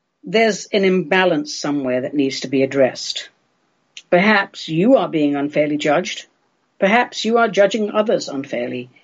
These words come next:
Reversed means a lot of communication associated with this card.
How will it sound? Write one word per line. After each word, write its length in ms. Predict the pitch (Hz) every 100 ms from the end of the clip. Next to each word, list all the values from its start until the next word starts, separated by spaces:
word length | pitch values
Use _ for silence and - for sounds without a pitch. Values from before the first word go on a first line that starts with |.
| _ _ _ _ - -
Reversed 800 | 302 233 226 311 339 320 - -
means 480 | 233 247 226 214 196
a 160 | -
lot 300 | 214 214 233
of 100 | 247
communication 720 | - 214 202 190 202 196 - 156
associated 760 | 147 139 131 139 127 123 131
with 160 | 139 127
this 160 | 135
card. 200 | - 143